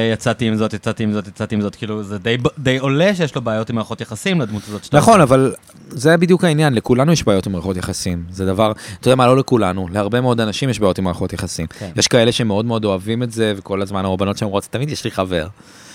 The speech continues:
Speaker 2: יש כל מיני דברים כאלה.
Speaker 1: כן.
Speaker 2: אבל, אה, זה נורא מבלבל, כי אני הרבה פעמים לא יודע לגבי עצמי, אם אני, אם זה,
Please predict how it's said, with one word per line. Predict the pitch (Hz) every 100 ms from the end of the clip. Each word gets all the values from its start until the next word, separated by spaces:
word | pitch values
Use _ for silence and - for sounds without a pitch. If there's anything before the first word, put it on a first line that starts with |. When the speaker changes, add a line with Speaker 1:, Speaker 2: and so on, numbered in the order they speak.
| - - _
Speaker 2:
יש |
כל | - 113
מיני | 110
דברים | 101 101 101
כאלה. | 98 87 87 87
Speaker 1:
כן. | 87 - _
Speaker 2:
אבל, | - 87 95 92 92 92
אה, | 90 90 87 85 _ _ _ _ _
זה | -
נורא | 104 110
מבלבל, | 202 240 196 190
כי | -
אני | 107 107
הרבה | 107 123
פעמים | 175 170
לא |
יודע | 160 156 151
לגבי | 143 135
עצמי, | 135 - 180 208 135
אם | 113
אני, | 110 107 104 101 101 98 - - _ -
אם | 110
זה, | 104